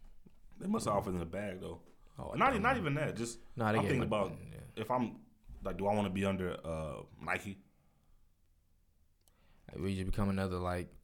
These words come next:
Speaker 2: a number, essentially.
Speaker 1: Exactly. Like, it
Speaker 2: Yeah.
Speaker 1: ain't, niggas ain't worried about me. Y'all worried about fucking LeBron and k d and Kyrie.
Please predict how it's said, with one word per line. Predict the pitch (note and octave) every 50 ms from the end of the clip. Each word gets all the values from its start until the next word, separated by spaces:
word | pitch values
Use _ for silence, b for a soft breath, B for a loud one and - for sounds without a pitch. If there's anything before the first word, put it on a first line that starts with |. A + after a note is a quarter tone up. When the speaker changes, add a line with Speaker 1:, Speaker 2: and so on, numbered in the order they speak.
| - -
Speaker 2:
a | - F2
number, | F2+ F#2+ G2+ G2 F#2+ F#2 F#2+ F#2+ -
essentially. | F2+ F2+ G2 G2 G2 - G#2 G#2
Speaker 1:
Exactly. | C3 C3 A#2+ B2 A#2 F#2 F2
Like, | E2+ E2+ E2 - -
it | - - - - - C#3+
Speaker 2:
Yeah. | C3
Speaker 1:
ain't, | C3 B2 B2 C3
niggas | C3+ B2+ B2+ A2
ain't | F#2+ F2
worried | F2+ F2+ E2+
about | E2 E2+ E2 D#2+ E2+
me. | F#2 F#2+
Y'all | G#2 G2+
worried | F#2+ F#2+ F#2 F2+
about | E2+ E2+ E2 D#2+ D#2 C#2+ C#2 - - _ _ - - C#2 - - - - - - - - - -
fucking | - G#2+ F2 E2 E2
LeBron | D#2+ D#2+ F2+ F#2 F#2 F#2 F2+ F2
and | E2
k | - - E2 D#2+
d | C#2 - - - - - - - - - - - - - -
and | - D#2
Kyrie. | - E2 D#2 G#2+ A2 A2 A2